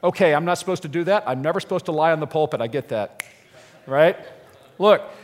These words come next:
but this is how Brett was sincere and honest. He told you what he thought, and he did it in such a way you felt good about it. He was that kind of guy that was authentic in everything he did, and so he deployed again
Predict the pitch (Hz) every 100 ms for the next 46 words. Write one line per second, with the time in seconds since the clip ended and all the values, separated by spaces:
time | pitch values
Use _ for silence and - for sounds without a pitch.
0 | - 170 - 277 320 - 254 151 202 233
1 | 208 - 202 - - 226 190 147 151 175
2 | 139 - - - _ _ _ - 269 233
3 | 233 233 214 214 - 226 262 170 175 170
4 | 151 214 208 165 208 - 196 208 190 214
5 | 143 226 220 123 95 - _ _ _ _
6 | _ _ _ _ _ _ _ _ _ _
7 | _ - 240 160 254 - 233 226 156 190
8 | 165 110 - _ _ _ _ _ - 117
9 | - 143 156 - - 214 214 156 151 165
10 | 170 175 160 131 156 147 107 139 - 160
11 | 131 160 147 - 196 202 147 165 151 104